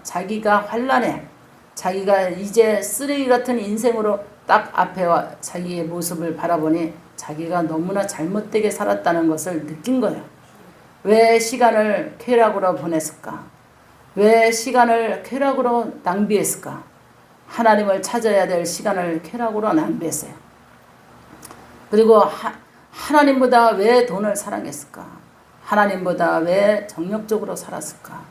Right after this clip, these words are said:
어느 날 자기의 공고한 날이 이르니까 깊은 밤에 반성하고 깨닫고 회개하고 돌아올 수 있는 그 마음의 깨달음을 가진 사람은 그래도 기회가 있는 사람이에요.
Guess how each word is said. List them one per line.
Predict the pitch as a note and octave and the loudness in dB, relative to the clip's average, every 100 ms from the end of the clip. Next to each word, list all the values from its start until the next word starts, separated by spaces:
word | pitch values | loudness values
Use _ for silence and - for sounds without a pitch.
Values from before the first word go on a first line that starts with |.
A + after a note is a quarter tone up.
| - - - - - | -20 -20 -20 -20 -8
어느 | F3 F3 | -2 0
날 | E3+ E3+ D#3 D3 D3 | 2 2 0 -6 -12
자기의 | - D#3+ E3 D#3+ | -12 -8 -6 -6
공고한 | E3+ F3+ G3 F#3+ F#3 | -6 -4 0 0 0
날이 | F3 F3 E3 C#3+ - | -4 -4 -6 -8 -12
이르니까 | F3+ F#3+ B3 A3+ - G#3 G3+ - - - | -8 0 0 0 -2 -4 -4 -8 -20 -20
깊은 | - F3 F#3 F3+ | -14 -12 -8 -4
밤에 | E3 D#3 D#3 D3+ | 0 0 0 -2
반성하고 | - D#3+ F3 G#3 G3 F#3+ F#3+ | -6 -8 -6 -6 -6 -6 -6
깨닫고 | G#3 G3 - - E3+ - - - - | -6 -6 -8 -8 -10 -12 -20 -20 -6
회개하고 | G#3+ A3 A3+ G#3 G#3 G#3 - - _ - | -4 -2 0 0 -2 -4 -6 -16 _ -20
돌아올 | - F3 E3+ E3 D#3+ | -6 0 2 2 0
수 | D#3 F3 | -4 -6
있는 | E3 D#3+ | -4 -2
그 | D#3 | -2
마음의 | F3 E3+ E3+ F#3 G#3+ G3 - | -2 0 2 4 2 0 -2
깨달음을 | A3+ A3+ G3+ F#3+ | 2 2 2 0
가진 | - F#3 G#3+ | -6 -6 -4
사람은 | G#3+ G3+ F#3 G#3 C4+ - - - _ | -4 -2 -2 -2 -2 -4 -12 -20 _
그래도 | - D3+ E3+ G3 G#3 G#3+ - - - - - | -12 -8 -6 -2 0 0 -4 -16 -20 -20 -20
기회가 | - F3+ F#3 F#3 | -10 -6 -4 -2
있는 | F3+ F3 E3 | -2 0 0
사람이에요. | D#3+ F3 D3+ C3 - | 0 -2 -6 -6 -12